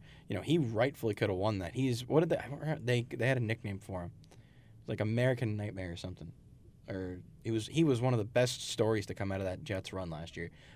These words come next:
was that Hellebuyck was finally showing that he could be an elite goalie. And, you know, with the t-, you guys, you have guys on this team like Little and Laine, Byfuglien, Connor, Scheifele, Wheeler.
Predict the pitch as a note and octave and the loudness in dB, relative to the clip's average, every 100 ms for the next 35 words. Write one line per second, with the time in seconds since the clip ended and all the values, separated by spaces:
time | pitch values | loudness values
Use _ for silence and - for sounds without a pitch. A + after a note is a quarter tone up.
0 | - G2 F#2 F2+ B2+ A#2 G#2 F2 - - | -8 -4 -4 0 2 2 0 -2 -10 -2
1 | A2+ B2 A2+ G2 G#2+ G2+ F2 F2 G2 F#2 | 0 2 0 -2 -4 -4 -4 -6 -6 -6
2 | G2 F2+ C#2+ F2 F2+ - E2+ E2+ B1+ - | -4 -6 -8 -10 -12 -10 -6 -6 -8 -12
3 | - - - - A2+ F#2+ F#2 - - A#2+ | -20 -20 -20 -4 0 0 -2 -10 -2 0
4 | F#2+ A#2+ D3+ B2+ - - A2 A#2 E3+ E3+ | 2 2 2 -2 -10 -8 -4 2 4 6
5 | D3 E3 E3 E3 C#3+ A2+ - - C#3 C#3+ | 4 8 8 8 6 2 -2 -4 0 2
6 | G2+ E2 - G2+ E2+ - A2 C#3 G2+ E2+ | 0 -4 -8 -6 -6 -4 4 4 4 0
7 | - G2+ G2 F#2+ F2+ - - - - - | -6 -6 -4 -6 -8 -10 -16 -20 -20 -20
8 | - - - - - G#2+ C3 C#3 G#2+ A2 | -20 -20 -20 -12 0 4 6 6 4 4
9 | B2+ B2+ A2 F#2 - A2 A#2+ A2+ G2 - | 2 2 -2 -2 -2 2 2 2 0 -2
10 | - A#2 B2 G#2+ F#2 G#2+ B2+ | 0 0 0 -6 -4 0 0